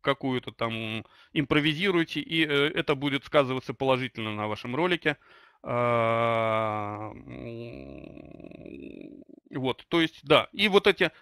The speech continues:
вот эти вещи, они тоже, да, вот рисование, они тоже, э, создают структуру, поэтому не пренебрегайте ими. А, то есть структура ролика, в ролике постоянно что-то должно меняться.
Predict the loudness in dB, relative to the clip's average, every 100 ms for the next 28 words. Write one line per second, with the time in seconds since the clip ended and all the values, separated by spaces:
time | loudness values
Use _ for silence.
0 | 0 4 4 4 4 4 4 4 4 4
1 | 4 6 4 4 4 4 4 0 4 6
2 | 8 6 0 0 0 2 2 4 2 -2
3 | -20 -6 0 4 6 6 4 2 -2 6
4 | 8 8 4 -2 -4 0 0 0 4 4
5 | 6 2 2 2 2 2 2 4 4 4
6 | 2 -6 -6 -10 -14 -20 -20 -6 -2 0
7 | 2 0 0 -2 2 6 8 8 6 2
8 | _ -2 0 6 8 8 6 0 2 6
9 | 6 6 4 2 0 4 4 4 2 4
10 | 4 4 2 -6